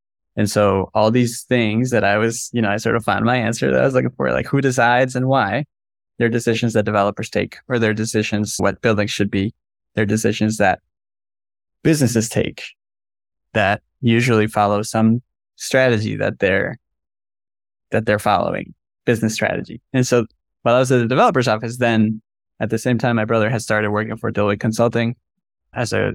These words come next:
as a consultant in, in strategy. And so we had as a kind of group, and I talk about him a lot because he, him and I are business partners now, but as a, as a group, we had a lot of visibility into, like, where business strategy comes from.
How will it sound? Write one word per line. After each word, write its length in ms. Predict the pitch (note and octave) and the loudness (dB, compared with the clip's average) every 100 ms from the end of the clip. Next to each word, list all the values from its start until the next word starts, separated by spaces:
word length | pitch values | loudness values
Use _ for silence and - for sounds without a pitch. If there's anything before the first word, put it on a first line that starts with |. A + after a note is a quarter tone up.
| - | -4
as 220 | G#2+ G#2+ | -4 -2
a 240 | A2 G2+ - | -2 -2 -2
consultant 680 | - G2+ C3 B2+ B2 A#2 A#2 | -4 0 0 2 2 2 0
in, 300 | G#2 G2 - - | -2 -2 -6 -6
in 280 | A#2+ G#2 - _ _ | -4 -4 -8 _ _
strategy. 680 | - - D3+ C#3 A2+ G#2+ A2+ - _ _ _ _ _ _ _ _ _ | -6 0 2 2 0 -2 -2 -6 _ _ _ _ _ _ _ _ _
And 80 | - | -4
so 80 | - | -2
we 140 | A2+ A2 | 0 0
had 320 | A2 G#2+ A2 | 2 2 2
as 120 | A2+ | 2
a 200 | A#2 G#2 B2 - _ _ - | 2 2 -2 -10 _ _ -6
kind 200 | A2+ A2 | -2 0
of 120 | G#2+ - _ | -2 -8 _
group, 320 | - C3+ A#2 | 0 2 2
and 100 | A#2 | 2
I 60 | A2 | 0
talk 200 | A2 A#2+ | 0 -2
about 240 | A2+ A2 | 0 0
him 160 | A#2 A2 | 0 0
a 60 | G#2+ | 2
lot 220 | G2+ A2 | 0 -2
because 340 | A2 A2 A#2 | -6 -6 -6
he, 380 | - G#2+ G2+ A#2 _ _ _ | -6 -6 -6 -12 _ _ _
him 140 | - G#2+ | 0 2
and 100 | G2+ | 2
I 120 | G#2 | 0
are 60 | F#2+ | 0
business 280 | A2 G#2 | -2 -2
partners 300 | - G2+ G#2+ | -4 -4 -2
now, 280 | D3+ C3+ B2 - _ | 0 0 -2 -8 _
but 120 | A2 | 0
as 120 | G#2 | 2
a, 200 | G2+ F#2+ - _ - | 2 0 -2 _ -4
as 120 | G#2 | -2
a 80 | G2+ | 0
group, 400 | D3 C#3 A#2 A#2 - _ - | 2 4 2 -2 -16 _ 0
we 100 | A2+ | 2
had 80 | |
a 60 | G#2 | 4
lot 160 | G2+ G#2 | 4 2
of 60 | |
visibility 440 | G#2 - G2 G2 G2 | 0 -4 -4 -2 -2
into, 180 | G2+ | 0
like, 220 | G2 F#2+ - - | 0 0 -4 -2
where 220 | G2+ F#2 _ | -2 -2 _
business 280 | G2+ G#2 A2+ | -2 -2 -4
strategy 380 | - F#2+ G2 G2 | -2 -2 -2 -4
comes 200 | G#2+ - | -4 -4
from. 240 | G#2 F2+ | -8 -12